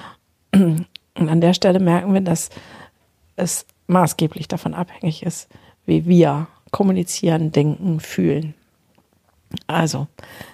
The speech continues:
nimm dir jetzt ein paar Minuten vielleicht für dich und guck, wo liegen deine Sorgen und Ängste und wie kannst du sie umwandeln und zurückzufinden in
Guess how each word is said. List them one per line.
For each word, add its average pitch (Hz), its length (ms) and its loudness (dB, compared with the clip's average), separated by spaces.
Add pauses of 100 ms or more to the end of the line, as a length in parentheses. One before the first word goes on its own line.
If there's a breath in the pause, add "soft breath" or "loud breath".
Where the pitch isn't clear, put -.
(180 loud breath)
nimm 254 160 4
dir 262 100 8
jetzt 247 260 2
ein 202 180 2
paar - 200 0
Minuten 196 600 2 (100)
vielleicht 170 380 0
für 165 120 -10
dich 190 380 0 (640 loud breath)
und 180 200 -2
guck, - 260 -4 (100)
wo 175 300 2
liegen 180 420 -4
deine 175 520 0 (180)
Sorgen 170 420 0
und 156 100 -8
Ängste 196 460 0
und 202 160 -4
wie 190 100 -2
kannst - 400 -8
du 185 60 -2
sie 170 300 -2 (400 loud breath)
umwandeln 165 880 0 (100)
und 156 540 -6
zurückzufinden 202 1400 -2
in 180 340 0